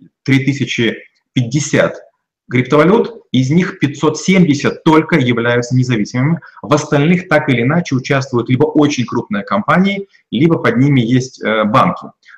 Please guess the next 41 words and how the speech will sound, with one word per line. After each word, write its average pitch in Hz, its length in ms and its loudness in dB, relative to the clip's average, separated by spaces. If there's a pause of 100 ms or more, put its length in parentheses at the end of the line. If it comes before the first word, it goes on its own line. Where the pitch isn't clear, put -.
То 131 100 2
есть, - 380 -2
э, - 340 -2
вот 123 240 -2
тот 139 160 2
аргумент, 127 500 4
что - 360 0 (100)
банков 120 480 0
в - 80 -16
системе 127 460 2
нет, 196 280 4
это 135 240 -2
чушь - 300 0
собачья. 151 560 0 (220)
Уже 117 240 0
почти 131 320 -2
каждая 113 360 2
шестая 113 460 0
валюта 131 320 2
под - 140 -6
собой 113 300 -2
имеет 113 280 -2
банк, 160 240 2 (300)
и 131 80 2
так 131 260 0
такое 139 240 2
будет 123 260 2
происходить. 127 380 -2 (160)
Каждая 113 400 0
крупная 107 380 -4
компания 190 420 0
на 180 80 2
планете 147 340 0
пытается 135 560 -2 (280)
в 107 80 -4
это, 127 260 0
в 107 60 -6
этой, 131 320 -2 (360)
э, 104 200 0
свистопляске 131 680 -2 (120)
поучаствовать. 127 800 -2